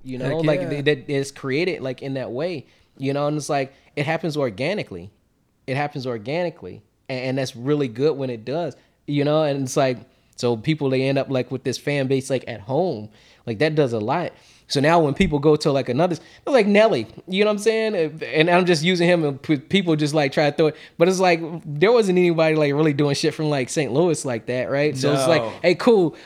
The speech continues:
Speaker 1: People in Saint Louis love it. And you see that shit, man. It's like, all right, cool. Now you go into, like, other places, you go to, like, other cities, and people are, like, repping Saint Louis like they've been there. You're not from Saint Louis at all. <laughs> You
Speaker 2: Yeah,
Speaker 1: know what I'm
Speaker 2: you just
Speaker 1: saying?
Speaker 2: like the
Speaker 1: But you,
Speaker 2: culture.
Speaker 1: but you see, like, how the people that are there, you, like, this person,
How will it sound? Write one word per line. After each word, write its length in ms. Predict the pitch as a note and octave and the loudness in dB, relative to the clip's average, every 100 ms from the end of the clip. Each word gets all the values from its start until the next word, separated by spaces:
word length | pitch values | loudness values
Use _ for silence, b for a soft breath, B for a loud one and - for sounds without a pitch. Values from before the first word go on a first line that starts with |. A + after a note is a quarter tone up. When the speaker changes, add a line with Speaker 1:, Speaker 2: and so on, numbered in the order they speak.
| B - | B 0
Speaker 1:
People 200 | A3 G#3+ | 2 4
in 160 | G3 F3 | 2 2
Saint 240 | G3+ F3+ | 0 4
Louis 300 | G3 A#3+ A3 | 4 4 4
love 160 | G3 F3 | 2 2
it. 60 | |
And 140 | D#3+ F3 | 0 0
you 60 | |
see 220 | E3+ C#4+ | -2 -2
that 160 | C#4 F#3 | 0 -2
shit, 200 | - F3 | -2 0
man. 220 | E3 F3 | 0 0
It's 140 | F#3 F3+ | 0 0
like, 180 | E3+ E3 | 0 0
all 60 | |
right, 160 | G3+ F#3 | -2 0
cool. 240 | B3 A3 | 2 2
Now 140 | E3+ F#3 | 2 2
you 140 | G3 | 2
go 180 | F3 F#3 | 2 2
into, 240 | F3+ - | 0 -2
like, 240 | E3 D3+ - | 0 0 2
other 220 | E3 G3+ | 4 4
places, 280 | - D#3 D#3 | 0 2 2
you 120 | E3+ | 2
go 180 | D3+ E3 | 4 4
to, 140 | E3 | 4
like, 160 | E3 D#3 | 0 2
other 200 | E3 D#3 | 0 2
cities, 300 | - G3 D#3+ | 2 2 2
and 140 | C3+ | 0
people 240 | D3+ G3 D3+ | -2 0 0
are, 140 | C#3 | 0
like, 200 | C3+ C3 | 0 0
repping 300 | C3+ D#3 D#3+ | 0 0 -2
Saint 240 | D3+ D#3+ C3 | 0 0 2
Louis 300 | F#3 E3+ D#3 | 2 2 0
like 180 | D#3+ | 0
they've 180 | E3 F3 | 2 0
been 200 | C3 A#3+ | 2 2
there. 180 | D3 A2 B B | 2 -2 B B
You're 120 | F#4 | 2
not 100 | B3 | 2
from 140 | C#3+ | -2
Saint 260 | C3 C#3+ B2+ | -2 -2 0
Louis 260 | C3 E3 G#3+ | 0 0 0
at 80 | B3 | 2
all. 360 | D#4 D#3+ A2+ C3 | 2 2 -2 0
<laughs> 40 | |
You 60 | D#3 | 4
Speaker 2:
Yeah, 160 | F#3+ | 6
Speaker 1:
know 60 | F#3+ | 4
what 20 | |
I'm 60 | F#3 | 2
Speaker 2:
you 20 | |
just 80 | D3 | 2
Speaker 1:
saying? 220 | G3 G3+ | 2 2
Speaker 2:
like 120 | - | -2
the 40 | - | -4
Speaker 1:
But 240 | D3+ F3+ G#3+ | -4 2 4
you, 80 | C4+ | 4
Speaker 2:
culture. 100 | F3 | 4
Speaker 1:
but 180 | C4+ | 4
you 80 | B3+ | 2
see, 220 | B3 C4+ | 2 4
like, 200 | B3 G#3+ G#3+ | 4 4 2
how 260 | G#3 A3 | 2 2
the 220 | F#3 D#3+ | 2 -2
people 420 | D#3 C4+ C4 A3 F#3 | 4 4 6 4 6
that 220 | F#3 E3 | 4 4
are 80 | C#3+ | 4
there, 200 | G#3+ G#3+ | 4 4
you, 140 | E3 | 2
like, 280 | D#3+ D#3 - B B | 2 0 -8 B B
this 120 | D3+ | -4
person, 440 | - G#3 G3+ F3+ | 2 2 2 -2